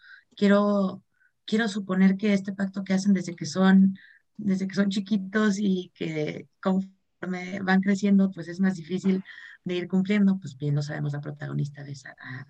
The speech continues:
al hermano de, del, del protagonista también, y a partir de eso se hace el enredo más, más grande de la trama. Creo que es la parte donde podemos ver que las amistades de tantos años se vuelven realmente tóxicas, o sea, tienen prohibido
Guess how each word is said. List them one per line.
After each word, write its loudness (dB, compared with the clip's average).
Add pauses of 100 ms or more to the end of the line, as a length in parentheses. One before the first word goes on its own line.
al -20
hermano -14
de, -14
del, -10
del -8
protagonista -2
también, -2 (560)
y 0
a 0
partir -2
de -2
eso -6
se -8
hace -6
el -4
enredo -4
más, -8 (580)
más -2
grande -2
de -4
la -4
trama. -2 (320)
Creo 2
que -6
es -4
la -4
parte 0
donde -2
podemos -4
ver -8
que -10
las -12
amistades -4
de -10
tantos -12
años -8
se -10
vuelven -8
realmente -10
tóxicas, -12
o -8
sea, -14
tienen 4 (340)
prohibido 0